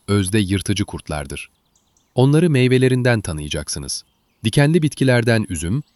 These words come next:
deve dikenlerinden incir toplanabilir mi? Bunun gibi her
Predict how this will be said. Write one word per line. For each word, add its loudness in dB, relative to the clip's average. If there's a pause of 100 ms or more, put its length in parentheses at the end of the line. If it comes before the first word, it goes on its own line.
(140)
deve 4
dikenlerinden 0
incir 0
toplanabilir -4
mi? -6 (760)
Bunun 2
gibi 0 (180)
her 2